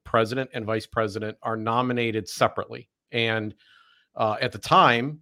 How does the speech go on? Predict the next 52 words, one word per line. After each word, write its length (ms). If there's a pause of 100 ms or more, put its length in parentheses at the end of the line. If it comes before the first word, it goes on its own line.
it 120
wasn't 380
the 80
custom. 500
I, 320
I 100
know 180
this 160
changed 420
here 280
a 100
little 380
bit 220
recently. 480
There's 360 (160)
some 240
candidates 400
did 200
speak 300
up 160
at 100
the 80
last 320
convention 420
as 100
to 80
who 100
they 100
wanted, 420 (500)
but 220 (380)
most 400
of 60
the 60
time 100
there 100
wasn't 360
ticket 420
running. 460
There 160
was, 340
you 100
know, 140
you 200
ran 260
kind 240
of 60
independent. 420
So 100
you 120
ran 360
your 140
campaign 840